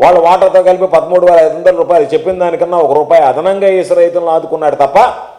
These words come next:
మీలాగా మోసం చేసినటువంటి పరిస్థితి లేదు. కాబట్టి రైతులకి సంబంధించి మీరు అన్ని రకాల, ఈరోజు అనుభవంలో ఉన్నటువంటి భూములు రైతులకు అన్యాయం చేస్తున్నారు, కౌలు రైతులకు అన్యాయం చేస్తున్నారు. పాపం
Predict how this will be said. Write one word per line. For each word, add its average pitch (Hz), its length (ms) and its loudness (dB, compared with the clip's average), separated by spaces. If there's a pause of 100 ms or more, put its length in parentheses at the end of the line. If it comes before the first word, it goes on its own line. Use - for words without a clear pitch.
(160)
మీలాగా 143 400 2
మోసం 135 360 -4
చేసినటువంటి 113 440 -8
పరిస్థితి - 400 -12
లేదు. 117 200 0 (540)
కాబట్టి 117 680 0 (180)
రైతులకి 165 600 0
సంబంధించి 151 560 -6
మీరు 151 200 -4
అన్ని 147 260 -2
రకాల, 165 280 2
ఈరోజు 127 280 -2
అనుభవంలో 165 540 2
ఉన్నటువంటి 143 400 -2
భూములు 127 680 -6 (100)
రైతులకు 139 360 0
అన్యాయం 127 280 -4
చేస్తున్నారు, 113 380 -2
కౌలు 175 320 2
రైతులకు 160 380 0
అన్యాయం 135 320 -6
చేస్తున్నారు. 120 380 -4
పాపం 120 360 -4